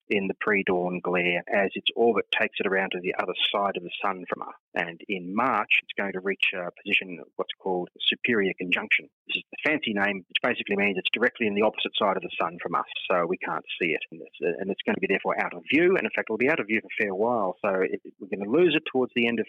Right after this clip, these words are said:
February, it's gonna be out of view, um, in March and April, and it's not gonna reappear in our skies till about May, when it will pop up above the western horizon this time in the evening sky after sunset, and then it's going to climb higher and higher in the sky as the months go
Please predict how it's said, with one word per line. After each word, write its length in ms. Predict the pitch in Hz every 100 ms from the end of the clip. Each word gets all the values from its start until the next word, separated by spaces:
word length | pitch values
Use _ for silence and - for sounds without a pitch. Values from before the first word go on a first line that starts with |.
| -
February, 300 | 113 117 120
it's 100 | -
gonna 120 | 104
be 120 | 98 131
out 120 | 160
of 120 | 113
view, 440 | 113 113 113 110
um, 400 | 104 104 101 101 98
in 140 | 101
March 440 | 101 110 110 - -
and 120 | 92
April, 320 | 87 117 131
and 80 | 117
it's 80 | -
not 100 | 151
gonna 160 | 143 113 - -
reappear 340 | 127 - 120
in 60 | 110
our 80 | 101
skies 260 | - 113 107 -
till 120 | 107
about 240 | 104 110 107
May, 420 | 110 120 98 95
when 100 | 107
it 80 | 107
will 140 | 85 -
pop 140 | - -
up 160 | 123 - - -
above 240 | 101 107 -
the 100 | 101
western 460 | 113 208 - 143
horizon 500 | 110 104 98 95 95
this 140 | 92 -
time 320 | 98 101 131 143
in 140 | 107 104
the 120 | 104
evening 420 | 147 185 123 104 -
sky 320 | - 95 101
after 320 | 101 104 - -
sunset, 460 | 131 135 - 87 -
and 140 | 101 104
then 100 | 104
it's 140 | - 107
going 160 | 98 101
to 100 | 98 -
climb 240 | 107 98 95
higher 340 | 123 135 120
and 100 | 107
higher 340 | 98 104 107 101
in 80 |
the 60 | 98
sky 280 | - 101 98
as 60 | 90
the 60 | 98
months 180 | 95
go 60 | -